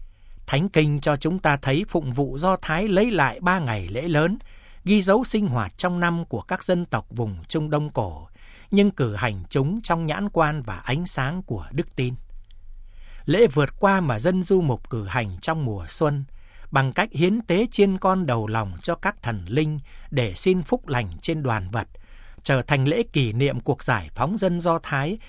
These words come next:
ra khỏi kiếp sống nô lệ bên Ai Cập. Lễ lều cử hành vào mùa hái nho trong mùa thu, trở thành lễ kỷ niệm bốn mươi năm dân Do Thái sống trong sa mạc Sinai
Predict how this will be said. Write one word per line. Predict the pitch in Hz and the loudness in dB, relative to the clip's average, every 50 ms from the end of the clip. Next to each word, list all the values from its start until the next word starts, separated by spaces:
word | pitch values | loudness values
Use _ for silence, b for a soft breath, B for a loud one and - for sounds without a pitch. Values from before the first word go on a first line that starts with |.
| b b | b b
ra | - 160 156 160 | 0 2 2 2
khỏi | - - 127 104 85 - - - | 2 0 -2 -4 -4 -6 -4 -2
kiếp | 165 190 - | -2 -2 -2
sống | - - 156 160 202 233 | -2 -2 -2 0 2 2
nô | 170 170 160 | 4 4 4
lệ | 143 120 117 110 95 107 - | 2 2 -2 -4 -6 -8 -2
bên | 165 156 156 147 151 | 2 2 2 2 2
Ai | - 160 147 139 | 0 -2 -4 -2
Cập. | - - 98 - - - - - - - - - - - - - - - b b b b b b b b b | -4 -6 -6 -6 -8 -14 -18 -18 -20 -20 -20 -20 -20 -18 -18 -18 -18 -20 b b b b b b b b b
Lễ | - 143 190 240 | 4 4 4 6
lều | 226 165 151 143 131 | 6 6 6 6 4
cử | 123 - - 131 120 | 2 0 0 -2 0
hành | 113 120 135 127 127 117 | 0 0 0 0 0 2
vào | 127 123 117 | 2 2 2
mùa | 117 117 117 110 104 | 2 0 0 -2 -2
hái | 90 - 123 160 214 | -2 0 0 0 2
nho | 220 196 190 185 180 180 | 2 2 2 2 2 0
trong | - - 175 180 156 | 0 0 0 0 0
mùa | 127 110 101 92 87 - | -2 -2 -4 -6 -6 -4
thu, | - 156 151 151 151 151 b b b b b b b | -2 0 0 0 0 -4 b b b b b b b
trở | - - 139 131 | 0 2 2 2
thành | 127 - 151 139 139 139 | 2 2 2 2 4 4
lễ | 151 185 240 240 - | 2 2 2 0 0
kỷ | 156 127 110 | 0 0 0
niệm | 95 101 123 131 120 - | -2 -2 -2 -2 -4 -2
bốn | 143 135 151 196 226 233 | 2 4 6 6 6 4
mươi | 196 190 | 4 4
năm | 185 175 175 175 180 180 | 4 2 2 2 0 0
dân | 156 180 175 170 175 | 2 2 2 2 2
Do | 165 - 170 160 160 | 2 2 2 2 2
Thái | - - 156 139 143 180 | 0 -2 -2 -2 -2 -2
sống | 202 - - 147 165 202 214 | -2 -2 0 0 0 -2 0
trong | - 175 160 160 156 | 0 0 0 0 -2
sa | 139 - 160 151 | -4 -2 -2 -2
mạc | 139 113 95 90 80 - - | 0 -2 -4 -6 -8 -12 -12
Sinai | - - 151 147 143 147 143 139 139 139 135 | -6 -2 -2 0 0 0 2 2 2 0 -2